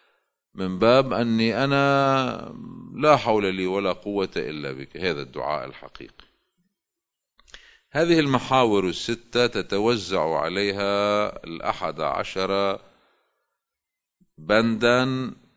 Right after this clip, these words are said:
من البنود التي ذكرها الإمام الصادق عليه السلام في كتاب مصباح الشريعة المنسوب إليه.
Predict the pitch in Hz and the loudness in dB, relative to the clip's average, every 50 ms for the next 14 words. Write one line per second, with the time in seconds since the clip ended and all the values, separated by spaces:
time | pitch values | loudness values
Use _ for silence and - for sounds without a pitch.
0 | _ _ 92 95 98 107 113 117 120 120 117 113 98 90 85 85 90 90 90 98 | _ _ -8 -4 -2 -2 -2 -2 -2 -4 -4 -4 -4 -6 -6 -6 -6 -4 -2 -2
1 | 104 110 117 120 123 120 113 95 - 55 69 90 87 95 101 - - 104 98 90 | -2 0 0 -2 -2 -4 -6 -8 -8 -8 -8 -6 -6 -6 -6 -4 -4 -4 -2 -2
2 | 90 85 - 98 101 107 104 104 107 104 104 98 67 78 87 92 90 85 82 - | -4 -4 -2 -2 -2 0 0 0 0 -2 -2 -2 -6 -6 -6 -6 -6 -6 -6 -6
3 | - 101 98 107 101 104 - - 80 98 101 101 92 - - 98 98 101 101 101 | -4 -2 0 0 0 -2 -4 -4 -4 -2 -2 -4 -6 -6 -6 -6 -4 -2 -2 -2
4 | 104 104 101 101 98 - - - 85 - - 80 - - 98 98 98 98 98 98 | -2 -2 -4 -4 -6 -10 -12 -12 -12 -12 -12 -14 -8 -4 0 0 2 2 0 0
5 | 95 92 90 _ _ _ _ _ _ _ _ _ _ _ _ _ - 80 - - | -2 -6 -10 _ _ _ _ _ _ _ _ _ _ _ _ _ -12 -12 -8 -4
6 | 95 95 85 82 85 80 - - 85 87 98 95 82 85 90 82 82 85 78 78 | -2 -2 -2 -4 -6 -10 -8 -6 -4 -2 -2 -2 -2 -2 -2 -2 -4 -6 -8 -8
7 | 76 73 - - - 92 92 87 87 90 69 76 73 69 64 - - - | -10 -10 -10 -10 -8 -8 -8 -6 -8 -8 -8 -8 -8 -10 -10 -12 -14 -20